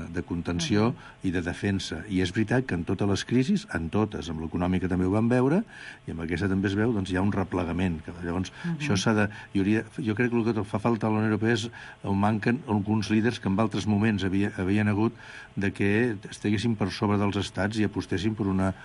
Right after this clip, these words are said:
Speaker 1: política
Speaker 2: Ah.
Speaker 1: d'immigració comuna, que no
Speaker 2: Però a
Speaker 1: existeix.
Speaker 2: vegades, quan parlem de la Unió Europea, és una cosa tan general que a mi m'agradaria sentir la veu de la Pascal, si encara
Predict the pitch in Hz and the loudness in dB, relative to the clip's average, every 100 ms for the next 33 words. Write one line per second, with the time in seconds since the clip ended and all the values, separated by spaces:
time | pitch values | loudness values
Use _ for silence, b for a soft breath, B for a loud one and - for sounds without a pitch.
0 | B - 92 123 139 135 104 104 - 143 | B 0 2 4 2 0 -2 -6 -12 -10
1 | 92 90 90 92 - 98 107 107 117 82 | -6 -4 -2 -2 0 0 2 2 2 0
2 | 85 95 196 190 185 202 - 220 202 185 | 2 4 6 6 4 2 2 2 4 2
3 | 180 170 170 165 165 156 165 170 185 175 | 4 4 4 4 4 4 2 2 2 2
4 | 170 156 165 160 156 156 147 165 165 175 | 2 2 2 4 4 6 4 4 4 6
5 | 180 190 196 196 185 180 - 170 156 196 | 6 4 4 4 2 2 2 2 2 2
6 | 156 151 147 147 147 139 143 - 143 139 | 4 4 4 4 2 2 -2 0 0 0
7 | 180 156 147 | 0 2 4